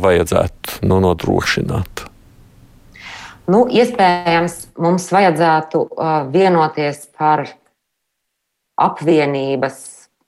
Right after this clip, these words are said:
Speaker 2: kaut kādu ētikas kodeksu. Uh, es zinu, ka tāds ir mūsu partijai, bet es neesmu droša, vai tāds ir mūsu kopīgai apvienībai. Ā, varbūt tas ir kaut kas,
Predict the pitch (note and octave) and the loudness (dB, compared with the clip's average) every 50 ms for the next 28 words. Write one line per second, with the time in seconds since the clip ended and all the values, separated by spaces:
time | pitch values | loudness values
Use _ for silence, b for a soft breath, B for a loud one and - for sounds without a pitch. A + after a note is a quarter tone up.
0 | _ _ _ _ _ - - - D3+ D#3+ D#3 - D3 C#3+ C3+ C3 B2 B2 - - | _ _ _ _ _ -16 -8 -4 -4 -4 -4 -2 0 0 2 2 0 -2 -2 0
1 | D3+ D3+ D#3 D#3+ F3 E3+ - D#3 - - C#3 - - - - D#3+ D3 - - - | 0 2 4 4 2 2 -2 -6 -10 -10 -12 -14 -6 -2 0 0 0 0 -4 -6
2 | - - - - - E2 - _ _ _ _ _ _ _ _ _ _ _ _ _ | -10 -14 -14 -14 -16 -16 -18 _ _ _ _ _ _ _ _ _ _ _ _ _
3 | _ _ _ _ _ - C#3 C#3+ C3+ - - B2+ C3+ C#3+ E3+ E3+ E3 - D3+ - | _ _ _ _ _ -6 -4 -2 0 0 0 0 0 2 2 2 2 -2 -4 -2
4 | D#3 D3+ C#3+ C#3+ - - D3 C#3+ D3 - - _ - C3+ C#3 D3+ D3 - - - | 0 2 2 0 0 -2 -4 -4 -4 -6 -12 _ -6 -4 -2 -2 -2 -4 -4 -4
5 | - B2+ - - G3 G#3 A#3+ C4 D#4+ C#4+ A#3+ - _ _ _ _ _ _ _ _ | -2 -4 0 2 2 4 4 2 0 -2 -6 -12 _ _ _ _ _ _ _ _
6 | _ _ _ _ _ _ _ _ _ _ _ _ _ - - - _ _ - D3 | _ _ _ _ _ _ _ _ _ _ _ _ _ -14 -14 -14 _ _ -10 -6
7 | C#3+ D#3 D3+ - - D#3 - - F3 F3+ F3 - - A#2+ E3 E3+ E3 C#3+ - C#3+ | -6 -6 -4 -4 -6 -6 -2 0 0 0 0 0 -2 0 2 2 2 2 2 0
8 | C#3+ C3+ - D#3 D3 C#3+ - D#3 C3+ C#3 D3 D3 C#3 - C#3 - D3+ E3 D#3 C#3+ | 0 2 2 0 0 0 -2 -4 -2 -2 -2 -4 -4 -6 -4 -4 -2 0 2 0
9 | A#2+ G2 C3 - C#3 C#3+ - C#3 B2+ A2+ G2+ F2+ E2 D#2+ - D2 - - - - | 2 2 2 2 2 0 0 -2 -2 0 -2 -2 -4 -4 -4 -6 -6 -6 -10 -16
10 | _ _ _ _ _ _ _ _ _ _ _ _ _ _ _ _ _ _ _ _ | _ _ _ _ _ _ _ _ _ _ _ _ _ _ _ _ _ _ _ _
11 | _ - - C3 C#3 C3+ B2 A#2+ A2 A2 A#2+ A#2+ A#2+ A#2+ - - - - - _ | _ -8 -6 -4 -2 -2 -2 -2 -4 -4 -4 -4 -4 -6 -8 -14 -16 -16 -20 _
12 | _ _ _ _ _ _ _ _ _ _ _ _ _ - - D#3+ - - - - | _ _ _ _ _ _ _ _ _ _ _ _ _ -4 -2 -2 -2 -4 -4 -4
13 | - C3 C3 - - C#3 C3+ C#3 - - - - - | -4 -4 -4 -4 -4 -2 -2 -2 -4 -6 -14 -16 -18